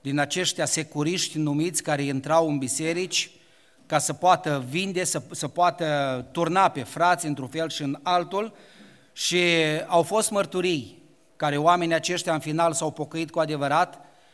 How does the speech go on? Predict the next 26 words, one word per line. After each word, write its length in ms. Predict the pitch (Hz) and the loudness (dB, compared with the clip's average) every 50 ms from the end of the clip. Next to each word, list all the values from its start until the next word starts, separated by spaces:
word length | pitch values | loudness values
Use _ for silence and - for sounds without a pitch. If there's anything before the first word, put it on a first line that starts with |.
| _ _ _ _ _ | _ _ _ _ _
au 140 | - 143 143 | -2 -2 -2
fost 260 | - - 190 196 190 | 0 0 0 0 0
securiști 560 | - 170 - - 165 156 175 190 - - - | -2 -4 -4 -4 -4 -4 -2 -4 -4 -6 -6
care 280 | - 180 170 156 156 151 | -2 0 0 2 0 -2
cunoșteau 580 | 151 - 151 151 156 147 - - 180 175 170 | -4 -4 -2 -2 -2 -4 -4 -2 0 0 0
Biblia 600 | 151 135 165 160 151 135 131 131 117 113 110 107 - - _ _ _ _ _ _ _ _ | 0 -2 -4 -4 -4 -4 -4 -4 -4 -4 -6 -8 -14 -20 _ _ _ _ _ _ _ _
foarte 360 | _ - 160 156 147 - 147 139 | _ -2 0 0 0 0 -6 -8
bine. 360 | 123 127 117 107 101 90 - - _ _ _ _ _ _ _ _ _ _ _ _ _ _ _ _ _ _ _ _ _ _ _ _ _ | -6 -8 -8 -10 -12 -14 -18 -20 _ _ _ _ _ _ _ _ _ _ _ _ _ _ _ _ _ _ _ _ _ _ _ _ _
Securiști 680 | - - - 170 - - 156 160 185 196 - - - | -6 -4 -2 -2 -2 -2 -2 -2 -2 -2 -4 -6 -2
care 260 | - 175 160 160 165 | 0 0 0 0 -2
predicau, 880 | - - 165 160 135 147 135 - - 180 190 185 160 127 101 - - - - - _ _ _ _ _ _ _ _ _ _ _ _ _ _ _ _ - | -4 -4 -4 -4 -4 -6 -8 -2 2 4 4 4 4 2 -4 -10 -16 -20 -20 -20 _ _ _ _ _ _ _ _ _ _ _ _ _ _ _ _ -8
dar 140 | 135 147 | -6 -4
n-aveau 280 | 160 185 180 165 175 170 | -4 -4 -4 -4 -6 -6
niciun 340 | 170 165 156 - 160 151 139 | -6 -8 -8 -6 -6 -6 -6
botez 440 | 147 151 143 - 160 160 131 110 117 | -6 -8 -8 -8 -8 -8 -8 -8 -8
în 160 | 117 127 143 | -6 -4 -4
apă, 220 | 151 165 - 131 | -4 -4 -4 -6
n-aveau 360 | 127 143 151 151 135 139 139 | -6 -6 -4 -6 -6 -6 -6
nici 240 | 131 127 117 110 - - _ | -6 -8 -8 -10 -14 -18 _
nimic 380 | - 143 139 143 147 127 - - | -8 -6 -4 -4 -6 -6 -8 -10
absolut. 460 | 135 131 - - 127 117 117 104 - | -14 -12 -12 -14 -14 -14 -14 -16 -12
Imitau 520 | - 147 170 175 165 151 - 208 208 208 - - | -8 -6 -4 -4 -4 0 0 0 0 -2 -2 -4
totul, 340 | 190 151 - 113 101 92 - _ _ _ _ _ _ | -4 -4 -4 -8 -12 -14 -18 _ _ _ _ _ _
totul 340 | - 208 214 208 180 170 165 - | -6 -6 -4 -4 -4 -6 -6 -4
au 140 | 175 156 147 | -4 -4 -2
imitat. 540 | 139 127 127 117 127 131 113 98 - - | -2 -4 -4 -6 -8 -12 -12 -12 -14 -20